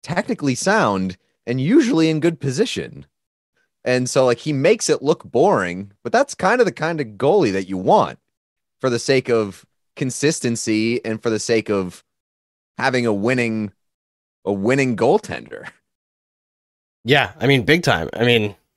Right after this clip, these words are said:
Speaker 2: talking to people who've watched Carey Price for the last, geez, how many years has it been now? Fourteen years. And going from watching Price, who's, like, very controlled in his movements,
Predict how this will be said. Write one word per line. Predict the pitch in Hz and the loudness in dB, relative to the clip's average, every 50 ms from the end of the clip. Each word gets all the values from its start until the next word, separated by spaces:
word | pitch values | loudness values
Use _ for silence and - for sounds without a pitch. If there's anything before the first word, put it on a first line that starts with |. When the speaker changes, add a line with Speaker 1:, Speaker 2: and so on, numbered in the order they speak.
| _ _ _ _ _ _ _ _ _ _ _ _ _ _ | _ _ _ _ _ _ _ _ _ _ _ _ _ _
Speaker 2:
talking | - 156 147 143 139 | 2 2 2 2 2
to | - - 147 139 131 127 117 92 | 2 4 6 6 6 4 2 0
people | - - 147 131 135 | 2 2 2 4 2
who've | 127 127 117 104 | 2 0 0 2
watched | 110 110 113 117 - - | 4 4 4 2 0 -2
Carey | - 156 120 107 101 | 0 0 2 2 0
Price | - - 117 113 120 - | 2 2 2 2 2 0
for | - - 110 | -2 -4 -4
the | 92 95 | -2 -2
last, | 95 95 98 101 101 - - - - - - - _ _ _ _ _ _ - | 2 2 4 2 2 0 -4 -12 -14 -20 -20 -20 _ _ _ _ _ _ -16
geez, | 87 85 | -12 -10
how | 104 101 | -8 -6
many | 101 101 98 | -4 -2 -2
years | 98 101 98 92 | -2 -2 -4 -6
has | 92 | -6
it | 90 | -6
been | - 104 104 | -4 -4 -2
now? | 101 82 95 | -2 -4 -4
Fourteen | - - 120 113 - - 113 104 101 95 | -2 0 0 0 0 -2 -4 -2 -2 0
years. | 95 104 117 139 151 - - _ _ _ _ _ _ _ _ _ _ _ _ _ _ _ _ - | 0 0 0 -2 -2 -6 -10 _ _ _ _ _ _ _ _ _ _ _ _ _ _ _ _ -4
And | 104 110 107 104 107 107 110 101 - _ - 123 | 0 2 4 4 4 2 0 -2 -6 _ -6 0
going | 127 139 143 147 147 | 4 4 6 6 4
from | - - 139 123 117 113 110 107 - - | 4 2 2 2 2 0 0 -2 -6 -4
watching | 104 101 113 123 131 - - 139 127 120 113 104 98 92 92 113 - _ _ _ _ _ _ _ _ _ _ _ - | 0 2 4 4 4 4 2 2 4 4 4 2 0 -2 -6 -10 -16 _ _ _ _ _ _ _ _ _ _ _ 2
Price, | 147 156 160 143 117 104 - - - | 4 4 6 6 4 2 0 -2 -2
who's, | - 127 117 98 | -2 -2 0 0
like, | 107 98 82 | -2 -2 -4
very | 92 92 101 131 131 127 123 123 120 | -4 -4 0 2 2 4 4 2 0
controlled | 101 - - - 127 107 - - - 131 120 113 107 101 98 95 92 92 92 | -2 -6 -6 -4 -4 -4 -4 -2 2 4 4 6 6 4 4 2 2 0 -2
in | 90 101 | -4 -4
his | 101 95 98 | -4 -4 -4
movements, | 107 113 113 113 104 101 101 98 95 92 - - - | -4 -4 -4 -4 -4 -4 -4 -4 -6 -6 -8 -10 -10